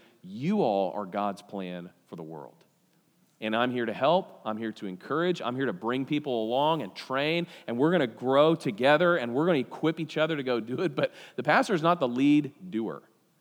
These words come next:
<laughs> The pastor is the steward of the mission. The pastor is the shepherd. The pastor is the equipper. But we as a body, when we are working well together, are all fulfilling the mission of God. There's, there's no exemption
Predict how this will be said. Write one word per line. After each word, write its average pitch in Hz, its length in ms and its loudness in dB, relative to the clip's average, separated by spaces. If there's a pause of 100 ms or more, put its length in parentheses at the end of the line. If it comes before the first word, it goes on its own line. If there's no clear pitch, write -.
(280)
<laughs> - 180 -12
The 131 120 -10
pastor 214 420 -2
is 151 120 0
the 139 80 -4
steward 156 500 0
of 117 220 2
the 107 60 -6
mission. 165 460 -4 (280)
The 110 60 -8
pastor 175 440 0
is 143 260 0 (180)
the 104 80 -8
shepherd. 196 580 0 (180)
The 117 60 -10
pastor 160 400 0
is 139 180 -2
the 113 160 -2
equipper. 165 540 -4
But 131 180 0
we 180 580 0
as 135 160 -2
a 131 80 -2
body, 110 560 -4 (460)
when 123 180 -4
we 156 160 2
are 170 140 4
working 139 480 -2
well 123 240 0
together, 107 580 -8 (320)
are 113 240 -2
all 147 320 0
fulfilling 117 640 -8
the 98 60 -10
mission 98 500 -10 (160)
of 92 140 -12
God. 82 380 -16 (360)
There's, 127 280 -4 (100)
there's 127 240 -4
no 143 420 0
exemption 135 720 -4